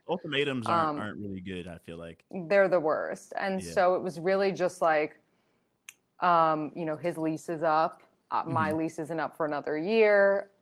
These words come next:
Speaker 2: Instead of looking for a new apartment for yourself,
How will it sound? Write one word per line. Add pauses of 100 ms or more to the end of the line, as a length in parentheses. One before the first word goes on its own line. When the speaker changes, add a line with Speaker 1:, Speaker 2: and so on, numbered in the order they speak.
(840)
Speaker 2:
Instead
of
looking
for
a
new
apartment
for
yourself,